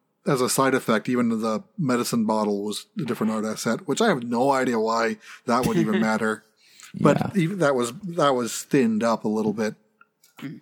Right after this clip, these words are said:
Speaker 2: Nintendo does some crazy things.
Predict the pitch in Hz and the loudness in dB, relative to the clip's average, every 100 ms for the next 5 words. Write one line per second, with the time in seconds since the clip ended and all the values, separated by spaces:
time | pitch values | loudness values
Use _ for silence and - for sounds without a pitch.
0 | _ _ _ _ _ _ _ _ _ _ | _ _ _ _ _ _ _ _ _ _
1 | 87 92 104 104 95 98 92 104 104 101 | -6 -2 2 2 4 2 2 2 2 2
2 | 98 - 98 104 104 107 104 95 85 78 | 0 0 0 2 2 0 0 0 0 -2
3 | 73 80 - | -4 -8 -10